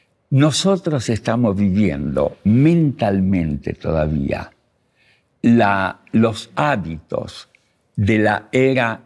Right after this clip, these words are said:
capitalista industrial y el futuro que está a metros nuestro ya está viviendo la era de la inteligencia artificial. Lo que tardó doscientos años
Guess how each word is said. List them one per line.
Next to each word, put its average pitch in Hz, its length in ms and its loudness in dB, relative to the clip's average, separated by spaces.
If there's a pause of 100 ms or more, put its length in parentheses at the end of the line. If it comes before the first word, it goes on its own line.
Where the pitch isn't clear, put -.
(160)
capitalista 104 1200 -2
industrial 120 1000 -4 (800)
y 123 120 2
el 120 160 4
futuro 123 840 -2 (200)
que - 80 -2
está 131 260 -2
a 127 60 0
metros 117 840 -4
nuestro 120 600 0 (280)
ya 120 240 2
está 123 320 -2
viviendo 110 640 0
la 95 180 2
era 95 560 -2
de 101 120 -2
la 92 100 -8
inteligencia 92 800 -4
artificial. - 880 -6 (640)
Lo 147 260 2
que 147 140 0
tardó 147 500 2
doscientos 127 880 -2
años 92 480 -2